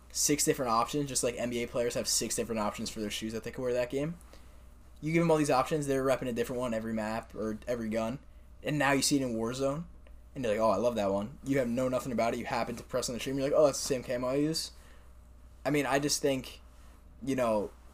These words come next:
not that this year's chalked, I personally enjoy the game. Again, there are, like, game-breaking aspects to it, but moving into the years to follow, they just gotta make sure that when the game's coming out,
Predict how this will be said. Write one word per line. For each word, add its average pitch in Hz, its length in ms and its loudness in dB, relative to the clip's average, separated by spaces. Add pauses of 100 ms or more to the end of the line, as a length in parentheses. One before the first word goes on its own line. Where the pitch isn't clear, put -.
(460)
not 151 200 4
that 147 80 -8
this 143 160 0
year's 135 140 0
chalked, 123 320 2
I 113 100 2
personally 139 400 0
enjoy 107 260 -2
the 117 80 -6
game. 139 320 -4 (320)
Again, 123 340 0
there 123 120 2
are, 113 220 4
like, 101 340 -2 (500)
game-breaking 120 640 -2
aspects 107 500 -2
to 156 140 2
it, 156 80 2
but 113 240 0 (840)
moving 160 340 4
into 160 240 0
the 131 60 -6
years 131 240 -2
to 120 80 -6
follow, 113 320 2
they 123 160 -4
just 123 160 -4
gotta 135 120 2
make 127 140 -2
sure 123 200 -2
that 110 300 0 (680)
when 131 260 2
the 143 80 4
game's 127 340 -4
coming 110 280 -2
out, 104 280 0